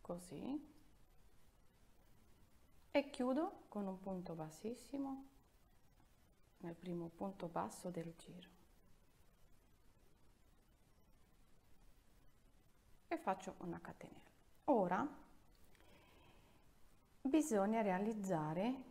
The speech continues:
una serie di catenelle per il gancio. Qui il gancio si può, queste catenelle per il gancio si può fare con lo stesso uncinetto se volete che sia più spesso,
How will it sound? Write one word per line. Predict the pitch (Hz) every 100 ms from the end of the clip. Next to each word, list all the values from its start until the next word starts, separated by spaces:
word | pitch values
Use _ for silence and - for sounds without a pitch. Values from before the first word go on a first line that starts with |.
| - - - - - - - - - - - -
una | 254 254
serie | 269 214 190
di | 196
catenelle | 226 254 320 240 214 226
per | - 175 185
il | 185
gancio. | 165 143 156 156 - 165 165 - - - - - - - - - - -
Qui | - 320 - - - -
il | - 214
gancio | 208 214 208
si | 190 180
può, | 180 190 185 - -
queste | - 208 202
catenelle | 185 208 202 180
per | 180
il | 190
gancio | 190 175 220
si | 196 175
può | - 190 196 190 - - - - -
fare | - - 165 147 - - - -
con | - 359
lo | 254
stesso | 214 214 208 185
uncinetto | 170 170 175 170 165 - 185
se | - - 247
volete | 208 185 175 175 170 165 165 - - - -
che | 185
sia | 180 175 165
più | 156 - 175 170 156 -
spesso, | - - 175 151 - - 339 -